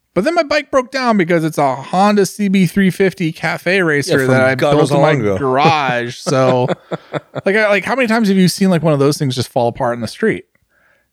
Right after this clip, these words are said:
Speaker 1: And it's like, okay, like, did that person become a motorcyclist, or they just go like, "Man, my, my cool, like, shoe thing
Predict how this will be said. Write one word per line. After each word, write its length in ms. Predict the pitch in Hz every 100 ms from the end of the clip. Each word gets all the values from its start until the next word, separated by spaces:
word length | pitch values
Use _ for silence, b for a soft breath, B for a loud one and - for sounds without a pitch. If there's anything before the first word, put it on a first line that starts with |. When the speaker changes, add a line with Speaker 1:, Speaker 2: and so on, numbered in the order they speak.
| -
Speaker 1:
And 100 | 151
it's 120 | 147
like, 140 | 170
okay, 240 | 190 214 175
like, 180 | 160 -
did 140 | 151
that 180 | 180 196
person 240 | 196 185
become 220 | 202 175 180
a 40 |
motorcyclist, 720 | 165 165 190 214 208 247 -
or 80 | 190
they 100 | 180
just 180 | 180 -
go 80 |
like, 280 | 160 127 -
"Man, 280 | 127 147 143
my, 420 | 135 123 113 120 - _ b b b b -
my 140 | 139
cool, 680 | - 180 170 160 139 123 -
like, 280 | 131 117 - -
shoe 800 | - - - 196 165 135 123 117 -
thing 640 | - 120 107 101 98 -